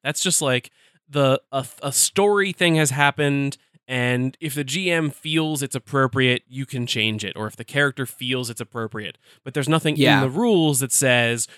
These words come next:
Speaker 1: "When you were bit by a vampire, do this."
Speaker 2: Right,
Speaker 1: And then
Speaker 2: yeah.
Speaker 1: s-, th-, that kicks off a snowball of other moves, like a lot of other things do in P B T A.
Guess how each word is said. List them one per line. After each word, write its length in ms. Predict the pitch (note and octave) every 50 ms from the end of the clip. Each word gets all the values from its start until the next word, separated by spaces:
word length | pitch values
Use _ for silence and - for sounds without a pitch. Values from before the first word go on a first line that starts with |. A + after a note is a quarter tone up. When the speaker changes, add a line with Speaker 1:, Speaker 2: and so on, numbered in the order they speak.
| _ F3+ -
Speaker 1:
"When 320 | B2 A#2 B2 C3 C#3+ D3 D3
you 120 | D3 D#3
were 160 | D3 D3 D3
bit 220 | C#3+ A#2+ C3+ C#3+ -
by 120 | B2+ B2+ B2+
a 80 | B2+
vampire, 520 | A#2 C3 C3+ C#3+ B2 C3+ B2+ B2 B2 A#2+ A#2
do 220 | G#2+ A#2 A#2 A#2
this." 400 | A2+ F3 F3 A#2 G#2+ A2 B2 B2+
Speaker 2:
Right, 260 | B2+ A2 G2 F#2 D#2+ - -
Speaker 1:
And 100 | C3+ C3
then 80 | C3 B2+
Speaker 2:
yeah. 20 | B2
Speaker 1:
s-, 220 | B2 - - - - -
th-, 140 | C#3+ D3+ - -
that 320 | C#3 C3+ C3+ C3+ - _
kicks 260 | - D#3+ D3 - -
off 240 | C#3 B2 B2 A#2+ - -
a 100 | B2 G#2+
snowball 600 | - - - - B2+ B2+ C3 A#2+ A#2+ A#2+ A#2+ A#2+
of 80 | A#2 A2+
other 220 | A2+ G#2+ A2+ A2
moves, 560 | B2+ F#3 A3+ G3 C#3 B2+ A#2+ B2+ C3 - - _ _ _ _ _ -
like 300 | A#2 A#2+ B2+ C#3+ C#3+ D3+
a 80 | D3
lot 200 | C3 B2+ B2+ B2 B2+
of 60 | B2+
other 160 | D3 E3 E3
things 340 | C#3+ - C3+ A#2+ A2+ A#2 G#2+ -
do 240 | - A2+ A2 A2
in 140 | A2 G#2+ G#2+
P 100 | G#2+ G#2+
B 120 | G#2 - F#2+
T 180 | - - G2+
A. 160 | G2 - -